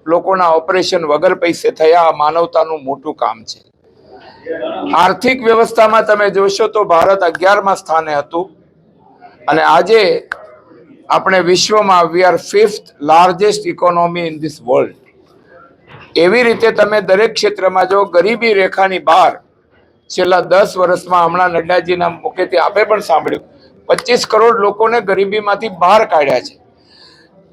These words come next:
વિકાસના સંદર્ભમાં તમે રેલવે ઇન્ફ્રાસ્ટ્રક્ચર જોડો તો વંદે ભારતથી શરૂ કરીને અનેક પ્રકારની ટ્રેનો,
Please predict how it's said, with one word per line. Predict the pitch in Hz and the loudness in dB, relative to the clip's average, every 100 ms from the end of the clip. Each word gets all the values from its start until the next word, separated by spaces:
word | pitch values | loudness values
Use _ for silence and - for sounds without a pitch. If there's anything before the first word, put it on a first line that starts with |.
| - | -8
વિકાસના | 135 160 220 220 226 240 | -2 0 4 2 2 0
સંદર્ભમાં | 233 220 202 208 220 226 220 | 2 0 0 0 0 0 0
તમે | 220 220 | 0 -2
રેલવે | 185 190 226 233 226 | 0 0 2 2 0
ઇન્ફ્રાસ્ટ્રક્ચર | 196 180 202 202 202 - 185 | -2 0 0 0 -6 -4 -4
જોડો | 202 196 | -2 -2
તો | 214 190 | 0 2
વંદે | 185 190 208 | 0 0 -2
ભારતથી | 190 170 185 185 - 180 | 2 4 2 0 -4 -2
શરૂ | 175 175 | -2 -4
કરીને | 175 170 175 190 | -2 -4 -2 -2
અનેક | 170 170 202 202 | -2 -2 -4 -2
પ્રકારની | 175 170 170 170 165 | -2 0 0 0 -10
ટ્રેનો, | - 165 175 | -2 -2 0